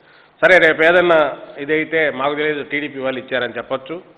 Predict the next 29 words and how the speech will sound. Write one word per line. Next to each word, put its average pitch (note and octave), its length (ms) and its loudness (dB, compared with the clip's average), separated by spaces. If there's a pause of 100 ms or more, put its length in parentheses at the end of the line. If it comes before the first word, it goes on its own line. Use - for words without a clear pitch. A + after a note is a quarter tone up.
(560)
సరే, E3+ 120 2
ఆ D3+ 200 6
పేరుతో F3 380 0
వేసిన D#3+ 400 -2
దాంట్లోనే C#3+ 320 -2
ప్రజలను C#3 400 -4
కొంచెం A#2+ 260 -8
మిస్‌లీడ్ A#2+ 440 -8
చేయొచ్చు A2 340 -10
అనే G#2+ 120 -10
ఉద్దేశంతో A2 760 -14
అది A2+ 160 -10
ఓన్ C3+ 360 -4
కూడా F3 140 4
చేసుకునేంత C3 920 -4 (340)
ధైర్యం C3+ 380 -4
లేదు, A#2+ 280 -6 (600)
సిగ్గుపడినట్టున్నారు. B2 840 -10 (960)
ఇంత C#3+ 160 -6
స్పేస్ E3 360 -2
మామూలు D#3 320 0
రామోజీరావు D3 440 2
గారు C#3+ 180 0
వదలరు, B2+ 440 -2 (380)
దీని B2+ 300 -8
వాల్యూ C#3 280 -4
అనే C3 140 -2
పక్కన C3+ 340 -6
రాస్తుంటారు. A#2+ 520 -8